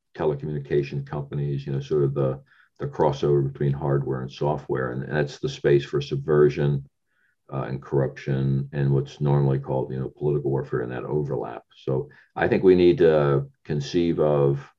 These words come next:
war in those four dimensions, conventional, proxy, societal, and cognitive. And they're, they're not all of equal risk. Uh, they're also a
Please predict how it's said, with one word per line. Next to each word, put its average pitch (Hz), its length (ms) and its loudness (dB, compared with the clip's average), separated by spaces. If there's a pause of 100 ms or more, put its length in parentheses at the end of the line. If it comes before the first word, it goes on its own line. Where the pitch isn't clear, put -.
(240)
war 80 420 4
in 65 80 -2
those 67 200 -2
four 78 260 -2
dimensions, 69 720 -2 (380)
conventional, 78 840 -4
proxy, 73 600 0
societal, 69 840 0
and 67 120 -10
cognitive. 73 800 -2 (640)
And 71 160 2
they're, 71 100 6
they're 78 200 0
not 87 240 4
all 87 200 8
of 80 100 4
equal 82 320 -2
risk. 82 340 2 (800)
Uh, 69 260 0
they're 78 200 2
also 76 540 2 (100)
a - 20 -18